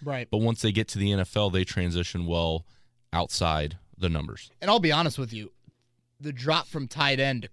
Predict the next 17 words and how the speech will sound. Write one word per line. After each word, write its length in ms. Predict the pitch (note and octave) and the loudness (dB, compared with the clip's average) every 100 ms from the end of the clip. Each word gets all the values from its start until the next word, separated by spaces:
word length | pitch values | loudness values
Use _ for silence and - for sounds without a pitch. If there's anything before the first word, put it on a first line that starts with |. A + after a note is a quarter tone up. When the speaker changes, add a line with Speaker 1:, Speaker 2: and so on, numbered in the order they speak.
| - | -18
Speaker 1:
corner 680 | - - F#3 F#3+ C#3 A2 | -20 -14 -4 0 0 -2
in 80 | A2 | -4
my 180 | A2+ A2 | -6 -6
mind 380 | A2 A2 A#2 A2 | -8 -8 -8 -8
i-, 160 | C3 - | -10 -4
is 300 | D#3+ C3 B2 | -2 -2 -4
rather 380 | C3+ G#3 F3 A#2+ | -2 0 0 -4
significant. 640 | - B2 F#3+ - - G2+ - B2 | -8 -2 0 0 -6 -12 -14 -10
Like, 180 | B2 | -6
I, 160 | B2 A#2 | -4 -2
I 160 | A2+ D3 | -2 -2
think 220 | D3 A#2 | -2 -6
there's 260 | A#2+ A#2 A2+ | -8 -8 -10
a, 120 | G#2+ - _ D#2+ - - | -12 -16 _ -20 -18 -10
I 100 | C#3+ | -6
was 160 | E3+ | -6
pretty 320 | - D#3+ C3 | -4 -4 -4